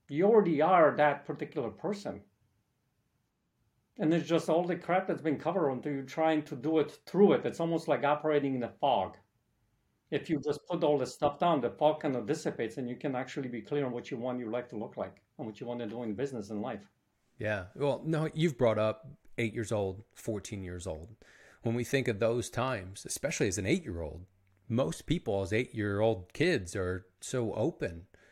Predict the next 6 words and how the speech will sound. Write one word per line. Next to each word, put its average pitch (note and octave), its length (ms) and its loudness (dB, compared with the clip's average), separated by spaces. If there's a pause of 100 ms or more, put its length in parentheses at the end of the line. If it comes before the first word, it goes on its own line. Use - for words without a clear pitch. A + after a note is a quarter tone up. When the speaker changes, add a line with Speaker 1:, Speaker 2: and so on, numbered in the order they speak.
(280)
Speaker 2:
and G#2+ 420 -2 (580)
inquisitive C3+ 800 0
and A2 160 -4
wondering G#2+ 600 0
about E2 340 -4
life. - 420 -14